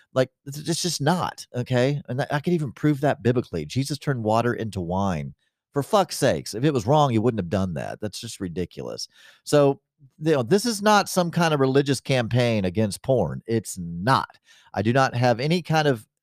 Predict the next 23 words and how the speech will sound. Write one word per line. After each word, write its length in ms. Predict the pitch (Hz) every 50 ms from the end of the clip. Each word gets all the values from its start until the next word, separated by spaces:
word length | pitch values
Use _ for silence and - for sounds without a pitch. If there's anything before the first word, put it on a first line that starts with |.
| _ _ _ -
opinion 640 | 113 - - - 160 156 147 127 110 101 101 98 - 139
morally 640 | 123 117 135 147 156 151 139 117 101 92 87 95 92 -
on 400 | - 110 110 110 107 107 107 98 - -
porn. 380 | - 147 151 135 - 71 69 80
I'm 160 | 113 151 -
talking 340 | - 160 143 131 127 127 117
about 300 | 107 110 104 95 90 - _ _ _ _ _ _
psychological. 1120 | _ - - 147 160 175 160 165 147 143 139 139 139 131 131 131 - 135 131 131 127 123 -
I'm 80 | 123
talking 200 | 131 165 147 135 131
about 180 | 113 104 95 95
just 200 | 107 107 92 87
you 260 | 107 120 143 151 151
as 80 | 139 123
a 60 | 113
fucking 360 | - - 123 127 - 117 107 92
person 580 | 117 117 113 107 - - 113 110 110 110 107 - -
and 160 | 95 92 95
your 200 | 104 120 127 131
interactions 540 | 127 117 113 113 113 117 - - 110 101 98
with 100 | 101 -
the 80 | 95 90
world 480 | 92 120 127 117 104 95 95 95 90